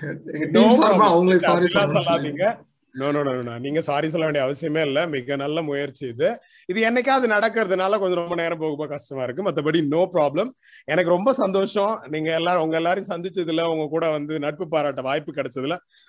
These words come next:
Speaker 2: மிக, மிக சந்தோஷம் எனக்கு. கண்டிப்பா நம்ம தொடர்ச்சியா அடுத்தடுத்த வாய்ப்புகளை பேசலாம். No problem.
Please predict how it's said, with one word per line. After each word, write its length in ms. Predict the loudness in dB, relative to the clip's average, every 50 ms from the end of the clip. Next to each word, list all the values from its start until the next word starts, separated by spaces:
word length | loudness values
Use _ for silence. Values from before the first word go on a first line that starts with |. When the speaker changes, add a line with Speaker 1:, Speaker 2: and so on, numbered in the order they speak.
| _
Speaker 2:
மிக, 220 | -4 -2 0 2 2
மிக 800 | 2 2 4 4 4 4 2 2 0 -2 -4 -6 -6 -8 -8 -10
சந்தோஷம் 460 | -8 -6 -4 0 0 0 0 -2 -2 -4
எனக்கு. 420 | -4 -4 -4 -4 -4 -4 -4 -6 _ _ _ -20 _
கண்டிப்பா 340 | -4 -2 0 0 2 2 2
நம்ம 200 | 2 2 2 2
தொடர்ச்சியா 560 | 2 4 4 4 2 0 0 0 2 2 4
அடுத்தடுத்த 500 | 4 2 0 0 0 0 0 2 2 0
வாய்ப்புகளை 480 | 0 0 0 -2 -2 -2 -2 -2 -2 -4
பேசலாம். 540 | -4 -6 -6 -6 -8 -10 -14 -14 -12 -10 -6
No 160 | -4 -4 -4 -4
problem. 260 | -4 -4 -4 -6 -8